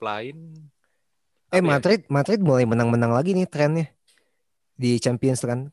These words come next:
Speaker 2: Kemarin kan
Speaker 1: Hmm.
Speaker 2: beberapa, empat match week ya, kalau nggak salah empat match week mereka tuh ya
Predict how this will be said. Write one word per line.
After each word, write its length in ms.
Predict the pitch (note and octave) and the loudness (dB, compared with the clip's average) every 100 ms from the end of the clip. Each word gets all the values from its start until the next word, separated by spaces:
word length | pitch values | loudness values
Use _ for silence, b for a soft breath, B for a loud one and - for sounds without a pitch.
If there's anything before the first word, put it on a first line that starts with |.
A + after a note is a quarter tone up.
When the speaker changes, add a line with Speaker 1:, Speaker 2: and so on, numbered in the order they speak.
| _ | _
Speaker 2:
Kemarin 320 | A#2 A#2+ C3+ | -4 -2 0
kan 140 | F3 | -2
Speaker 1:
Hmm. 240 | F3 B2 F#2+ | -2 -6 -12
Speaker 2:
beberapa, 500 | B2+ B2 A#2 A2+ B2 A#2 A#2 A#2 A#2 A#2 - - C3 | -4 0 2 2 0 2 0 0 0 -2 -6 -14 -18
empat 480 | - C#3 - C#3 C3+ | -18 -20 -10 -6 -4
match 240 | C#3 B2+ - | -2 -2 -2
week 160 | E3+ A2+ | -2 -2
ya, 80 | G2+ | -2
kalau 180 | A2+ G#2+ | -2 -2
nggak 80 | |
salah 140 | B2+ C#3 | -4 -4
empat 160 | A#2 | -4
match 160 | A2+ A2 D#3+ | -4 -6 -6
week 80 | D3 | -6
mereka 160 | C3+ | -6
tuh 160 | C#3+ F3+ | -4 -2
ya 320 | A2+ F#2+ G2 | 0 -2 -8